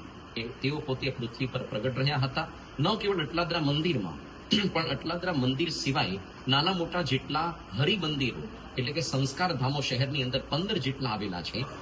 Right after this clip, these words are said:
તેની અંદર પણ હરિભક્તો ઘરેથી ચોકલેટ અને કેક બનાવીને લાવશે. સાડા છ થી સાત દરમિયાન આ પ્રકારે અન્નકૂટ ત્યાં થશે, થાળદાન થશે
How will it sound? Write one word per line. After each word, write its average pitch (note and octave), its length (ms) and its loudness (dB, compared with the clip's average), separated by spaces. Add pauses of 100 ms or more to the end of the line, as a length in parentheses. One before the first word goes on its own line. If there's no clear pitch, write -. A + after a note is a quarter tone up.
(140)
તેની F3 320 2
અંદર E3 260 0
પણ D3+ 220 -2
હરિભક્તો C#3+ 580 -2
ઘરેથી C3+ 580 -2
ચોકલેટ C3 360 -4
અને C3+ 140 -2
કેક C3 260 0
બનાવીને A#2+ 420 -2
લાવશે. C#3 340 0 (360)
સાડા F3+ 320 2
છ - 160 -2
થી D3+ 120 0
સાત C#3 300 0
દરમિયાન B2 400 2 (260)
આ C3+ 100 0
પ્રકારે B2+ 380 -2
અન્નકૂટ B2+ 500 -2 (460)
ત્યાં A2+ 240 -4
થશે, C#3+ 260 0 (100)
થાળદાન B2+ 480 2
થશે - 260 -2